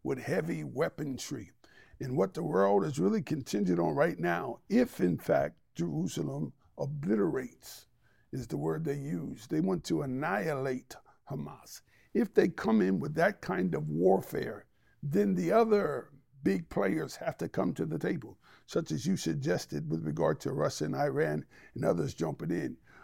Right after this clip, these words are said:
Uh, I don't think most people understand the significance of what Biden just did.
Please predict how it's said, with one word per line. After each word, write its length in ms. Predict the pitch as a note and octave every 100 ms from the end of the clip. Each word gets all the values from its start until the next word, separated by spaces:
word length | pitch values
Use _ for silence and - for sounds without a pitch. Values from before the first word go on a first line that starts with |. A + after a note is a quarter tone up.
| -
Uh, 300 | C#2 B1+ - -
I 100 | -
don't 240 | A3+ D#4 G3+
think 240 | G#3+ F#3+
most 340 | E3+ E3 G3 -
people 280 | G#3+ - -
understand 500 | C3+ - - F3+ -
the 100 | E3+
significance 1120 | - - E3 G#3+ C#4 A#3 - - F3 F3 -
of 160 | D#3+ D#3
what 240 | F3+ E3
Biden 500 | C3+ E3 E3+ C#3+ C3+
just 280 | C#3 D3 -
did. 260 | D#3 D3